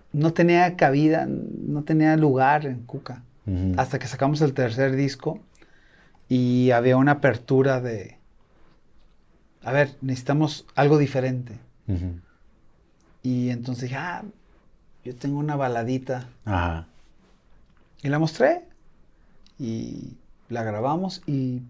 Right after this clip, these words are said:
Speaker 1: marcó la diferencia.
Speaker 2: No, pues fue un, yo creo que
Speaker 1: Cuca,
Speaker 2: es
Speaker 1: Cuca fue, Cuca es diferente antes de la balada que después de la balada.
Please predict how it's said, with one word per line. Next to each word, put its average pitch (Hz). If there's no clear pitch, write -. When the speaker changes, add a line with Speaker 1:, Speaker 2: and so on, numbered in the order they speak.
Speaker 1:
marcó 143
la 139
diferencia. 131
Speaker 2:
No, 123
pues 90
fue 92
un, 92
yo 82
creo 117
que 147
Speaker 1:
Cuca, -
Speaker 2:
es 156
Speaker 1:
Cuca 165
fue, 165
Cuca 175
es 156
diferente 143
antes 139
de 151
la 135
balada 131
que 127
después 101
de 101
la 90
balada. -